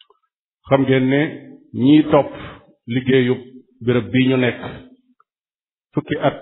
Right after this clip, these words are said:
ak juróom yi ñu weesu, gis na ne ay séminaire yu bare bare bari, eh,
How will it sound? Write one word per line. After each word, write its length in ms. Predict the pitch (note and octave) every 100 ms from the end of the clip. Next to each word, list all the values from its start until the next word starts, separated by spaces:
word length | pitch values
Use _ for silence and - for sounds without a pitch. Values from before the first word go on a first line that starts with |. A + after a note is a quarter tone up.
| - - -
ak 100 | B2 G#2+
juróom 260 | B2 A#2+
yi 160 | A#2+ C3
ñu 80 | C3
weesu, 340 | C3 B2+ A2 G#2+ - - _ _ _ _ _ _ _ _ _
gis 160 | G#2+ -
na 140 | B2
ne 100 | B2 A#2+ B2
ay 120 | A#2+ A#2+ B2+ - -
séminaire 440 | B2 A#2+ B2 B2 A#2+
yu 100 | A#2 -
bare 280 | D#3 D#3
bare 260 | C#3+ C3+ C3 A#2+
bari, 220 | A#2 B2 A#2 - - - _ _ _ _ _ _ _ _ -
eh, 160 | G2+